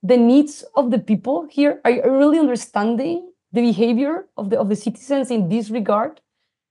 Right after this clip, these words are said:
Because thinking through about this is, like, many gig workers or many, like, like, uh, uh, of the, of the, of the, of the people who is engaged in this kind of work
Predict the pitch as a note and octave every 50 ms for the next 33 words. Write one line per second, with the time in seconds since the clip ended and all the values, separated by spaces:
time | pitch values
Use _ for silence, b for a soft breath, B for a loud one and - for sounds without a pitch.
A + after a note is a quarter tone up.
0 | _ _ _ - - A#3 C#4 C#4 - - - - _ _ _ _ _ _ - C4
1 | B3 A3 C#4 C4 A3 C4+ D4+ C4+ B3 C4 B3 B3 G#3+ G#3+ C#4+ C4+ A3 G3 - A3+
2 | A3 G#3 - - _ _ - - A#3+ A#3+ A#3 - - _ _ _ _ _ _ _
3 | - G#3 A3 B3 C#4 D#4+ E4 F4+ B3+ A#3 C4+ A3 G3 G3+ G3+ A#3+ C4 A#3 A#3 -
4 | - G3 G3+ G#3 - A3 G#3 G#3+ G#3+ G#3 G3+ G#3+ A3+ A3+ - - - G#3+ G3 G3
5 | G3 - - _ _ _ _ _ _ - - A3 G#3+ G#3 G#3 A3 G3+ G3 G3 F#3+
6 | - - G3+ G3+ - A3 G3+ F3+ G3 G#3 G3+ - G#3 F#3 F3+ G3+ F#3 - _ -
7 | G3 G3 F3 F#3 G3 G3 F#3+ - G3 F#3 F#3+ E3+ - D#4 D4+ D4+ A#3+ A3 G3+ F#3+
8 | G#3+ G#3 G3 E3+ G3+ A3+ A3 A3 A#3 G3+ - A#3+ A#3 G3 F#3+ - - A3 F#3+ F#3
9 | F#3 E3+ D#3+ F3+ G#3+ C4+ D4 - A3 G#3+ G#3+ -